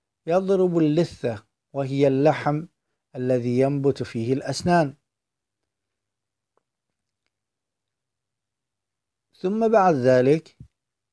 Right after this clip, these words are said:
طرف اللسان وحافته مخرج النون واللام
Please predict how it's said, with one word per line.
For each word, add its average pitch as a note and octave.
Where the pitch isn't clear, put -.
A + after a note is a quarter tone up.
طرف G3
اللسان C3
وحافته D3+
مخرج C#3
النون D#3
واللام D3